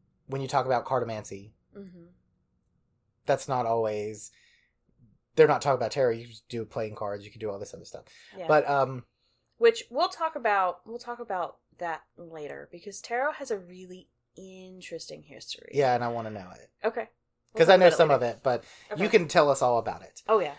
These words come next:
Speaker 1: Um, so, nearing the end of our episode, what I would, like we kinda said before, send us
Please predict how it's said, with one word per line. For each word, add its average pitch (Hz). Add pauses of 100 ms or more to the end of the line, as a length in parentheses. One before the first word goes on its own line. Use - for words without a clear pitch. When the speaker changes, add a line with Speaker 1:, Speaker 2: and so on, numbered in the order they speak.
(120)
Speaker 1:
Um, 151
so, 165 (400)
nearing 196
the 175
end 151
of 139
our 139
episode, 135
what 165
I 156
would, 156 (540)
like 143
we 151
kinda 143
said 131
before, 120 (600)
send 190
us -